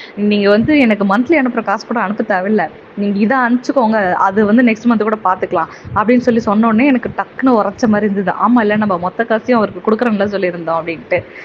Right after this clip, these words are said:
சரி, ஓகே அப்படின்னு சொல்லிட்டு, அ, த்ரீ தௌசண்ட் த்ரீ ஹண்ட்ரட் அவங்களுக்கு அனுப்பிச்சிருந்தேன்னா, தௌசண்ட் செவன் ஹண்ட்ரட் அவங்களுக்கு பேலன்ஸ் அனுப்பணும் அப்படின்னு சொல்லிட்டு யோசிச்சுட்டு அனுப்புறதுக்கு ட்ரை பண்ணிட்டு இருந்தேன். ஓகேவா? அப்ப எனக்கு என்ன தோணுச்சுன்னா, நான் வந்து இப்ப தௌசண்ட் செவன் ஹண்ட்ரட் அனுப்பிச்சிட்டேன்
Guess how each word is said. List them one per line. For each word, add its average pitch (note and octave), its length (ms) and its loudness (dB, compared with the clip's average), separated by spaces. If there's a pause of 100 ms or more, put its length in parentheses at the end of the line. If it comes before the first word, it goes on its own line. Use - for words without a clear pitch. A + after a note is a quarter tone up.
சரி, D#4 380 0
ஓகே B3+ 200 2
அப்படின்னு A3 380 0
சொல்லிட்டு, G#3+ 560 2 (260)
அ, G#3+ 60 0
த்ரீ A3 320 0
தௌசண்ட் D4 360 2
த்ரீ C4 100 2
ஹண்ட்ரட் B3 180 2
அவங்களுக்கு A3+ 320 0
அனுப்பிச்சிருந்தேன்னா, G#3 420 -2 (180)
தௌசண்ட் D#4 380 2
செவன் G3+ 220 0
ஹண்ட்ரட் F#3 140 -4
அவங்களுக்கு A3 420 -2
பேலன்ஸ் G3+ 420 -4
அனுப்பணும் F#3+ 520 -2
அப்படின்னு F3 200 -4
சொல்லிட்டு F#3+ 340 -2
யோசிச்சுட்டு G#3+ 640 0 (220)
அனுப்புறதுக்கு B3 480 -2
ட்ரை G#3 200 -2
பண்ணிட்டு F3 340 -4
இருந்தேன். D#3 140 -6 (220)
ஓகேவா? F3 420 -2 (300)
அப்ப A3+ 340 -2
எனக்கு C4+ 240 0
என்ன B3+ 160 0
தோணுச்சுன்னா, F#3+ 600 -2
நான் A#3+ 180 0
வந்து A#3+ 540 2
இப்ப G#3 180 -2
தௌசண்ட் C#4 260 0
செவன் A3+ 220 -2
ஹண்ட்ரட் A3+ 340 -4
அனுப்பிச்சிட்டேன் F#3 500 -6